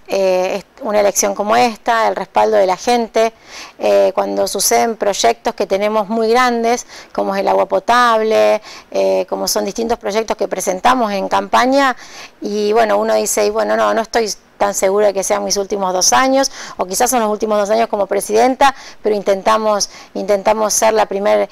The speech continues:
intendenta de la, de la localidad de Carlos Pellegrini. Bueno, en el camino se van presentando una serie de, de cuestiones a los que nos gusta lo que hacemos,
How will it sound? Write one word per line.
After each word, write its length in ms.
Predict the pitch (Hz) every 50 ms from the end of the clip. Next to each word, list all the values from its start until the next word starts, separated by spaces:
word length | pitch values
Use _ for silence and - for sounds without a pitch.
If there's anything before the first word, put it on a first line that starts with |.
| - - -
intendenta 760 | - 214 208 196 - 208 202 208 208 220 220 220 202 220 208
de 60 | 202
la, 280 | 196 196 185 185 180 175
de 100 | 196 202
la 80 | 202 196
localidad 400 | 196 190 - 196 202 214 220 214
de 80 | 208
Carlos 240 | - 208 208 208 -
Pellegrini. 720 | - 196 190 196 208 233 277 294 294 277 262 254 247 240 233 - - - - -
Bueno, 200 | - 269 262 240
en 60 | 233 233
el 120 | 233 233
camino 260 | 240 262 294 349 370
se 120 | - - 277
van 140 | 247 240
presentando 480 | 220 233 220 220 208 208 220 220 226 220
una 160 | 214 208 202
serie 380 | 185 - - 220 220 220 214 208
de, 300 | 202 196 196 190 185 - - - - - -
de 100 | - 214
cuestiones 520 | - 226 214 - - 269 269 277 262 - - - - -
a 100 | 202 202
los 120 | 214 208
que 120 | - - 214
nos 140 | 208 196 175
gusta 320 | 254 302 - - - 254
lo 100 | 226 202
que 60 | 202
hacemos, 560 | 202 185 - - 233 254 262 262 262 262 -